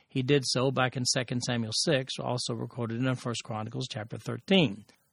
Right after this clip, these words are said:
So the tabernacle in Jerusalem contained the Ark of the Covenant at this point in time, while the priests were making sacrifices at the tabernacle that was located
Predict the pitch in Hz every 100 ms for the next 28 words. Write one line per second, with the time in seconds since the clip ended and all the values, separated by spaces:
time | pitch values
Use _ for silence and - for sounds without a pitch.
0 | - 196 185 160 226 254 226 196 - 160
1 | 139 131 143 214 233 151 131 131 143 147
2 | 123 131 127 - 110 - 202 175 131 123
3 | 117 - 175 - 135 107 113 117 127 143
4 | 131 151 151 135 123 - 233 214 - 151
5 | 156 143 131 127 208 214 - 165 156 147
6 | 151 147 147 139 - 175 151 131 120 143
7 | 143 139 127 135 135 117 110 123